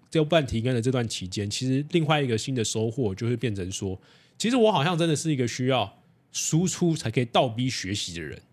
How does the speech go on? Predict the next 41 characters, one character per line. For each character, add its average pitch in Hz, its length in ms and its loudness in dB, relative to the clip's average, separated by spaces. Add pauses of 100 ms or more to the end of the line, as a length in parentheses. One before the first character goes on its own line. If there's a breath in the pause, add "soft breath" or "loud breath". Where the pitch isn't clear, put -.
(140)
就 202 100 0
是 185 60 0
这 240 100 -2
件 240 80 -2
事 214 120 -2
情 170 120 0
一 196 60 0
直 147 80 0
在 139 100 2
我 113 60 2
身 107 60 -4
上 127 180 -2
发 104 200 -2
生， 101 280 -6 (340 soft breath)
然 139 140 4
后 190 60 6
我 135 120 2 (420)
一 - 60 -4
段 208 180 2
时 151 60 -2
间 151 140 0
不 160 80 0
写 - 220 -6
了， - 80 -20 (420)
然 123 100 0
后 165 60 2
就 196 80 4
感 107 180 -2
觉 98 140 -2
有 123 60 2
点 123 180 -2
全 104 180 -6
身 120 140 -4
不 98 60 -8
对 92 180 -4
劲。 - 140 -12 (840 soft breath)
所 - 160 4
以 214 40 8
我 165 100 6
觉 117 140 0
得， 113 220 -2